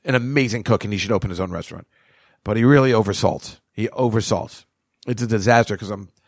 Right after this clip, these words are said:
you know, I was getting dizzy 'cause I was getting dehydrated again, you know, with the program and my age, I'm getting dehydrated very quickly, so I get dizzy, and he oversalts. But it was still delicious. Bacon cooked perfect, perfectly.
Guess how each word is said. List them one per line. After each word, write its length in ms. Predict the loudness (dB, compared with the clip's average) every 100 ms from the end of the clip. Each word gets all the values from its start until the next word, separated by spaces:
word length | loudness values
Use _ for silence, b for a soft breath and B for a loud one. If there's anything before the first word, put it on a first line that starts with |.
| _ _ _ _
you 80 | -4
know, 60 | -2
I 20 |
was 80 | 0
getting 240 | 0 -2
dizzy 320 | 2 2 2
'cause 140 | -4 -2
I 40 |
was 100 | -2
getting 220 | -2 -4
dehydrated 720 | -2 0 2 2 2 0 -2
again, 240 | -8 -10 -8
you 80 | -6
know, 80 |
with 120 | -6 -6
the 80 |
program 560 | 0 4 6 6 4 4
and 100 | 0
my 100 | -2
age, 400 | 0 0 -2 -4
I'm 100 | -8
getting 220 | -8 -6
dehydrated 540 | -2 2 2 2 0 -2
very 160 | -4
quickly, 400 | -2 -2 -2 -4
so 140 | -4 -4
I 60 |
get 160 | -4 -2
dizzy, 440 | 2 2 2 0 -6 _ _ _ _ _ _ -12
and 100 | -4
he 80 | 2
oversalts. 680 | 2 2 2 2 0 -8 -20 _ _ 0
But 240 | 0 0
it 80 | -6
was 100 | -4
still 180 | 0 0
delicious. 580 | 0 -4 -4 -6 -16 _ _ _ _ _ _
Bacon 280 | -2 -2 -4
cooked 260 | -8 -8 -2
perfect, 460 | -2 -2 -6 -6
perfectly. 460 | -2 -2 -2 -6